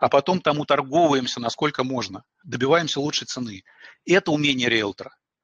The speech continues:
И умение продавать дорого. Это умение риэлтора. Так вот, прежде чем я сейчас на следующих слайдах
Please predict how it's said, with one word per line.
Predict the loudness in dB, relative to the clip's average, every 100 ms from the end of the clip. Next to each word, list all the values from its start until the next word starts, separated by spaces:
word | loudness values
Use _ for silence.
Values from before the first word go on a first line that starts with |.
| _ _ -20 _ _ _ _
И | 2
умение | 4 4 2 2
продавать | 2 4 4 4 2
дорого. | -2 0 -2 -8 _ _ _ _ _ _ _ -20 -20 -2
Это | 0 2 -2
умение | -6 -8 -10 -6
риэлтора. | -6 -8 -14 -20 -20 _ _ _ _ _ _ -20 _
Так | -6 -2
вот, | -2 -2 -8 _ _ _ _ _ -2
прежде | 2 2 0 -2
чем | -2 0
я | 0 0
сейчас | 0 0 0 0
на | -6
следующих | -4 -4 -4 -8
слайдах | -2 2 2 0 -10